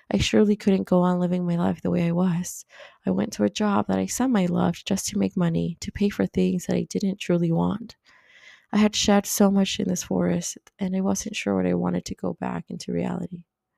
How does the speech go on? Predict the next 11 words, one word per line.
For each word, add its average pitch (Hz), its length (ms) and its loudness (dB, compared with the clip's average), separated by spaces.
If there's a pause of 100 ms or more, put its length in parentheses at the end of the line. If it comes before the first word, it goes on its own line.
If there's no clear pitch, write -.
(240)
Not 208 200 -6
sure 214 260 2
I, 190 60 -2 (160)
that 190 200 2
I 185 60 4
wanted 175 260 2
to 170 80 -2
go 175 140 -4
back 175 240 -2
into 170 200 -8
reality. 170 440 -8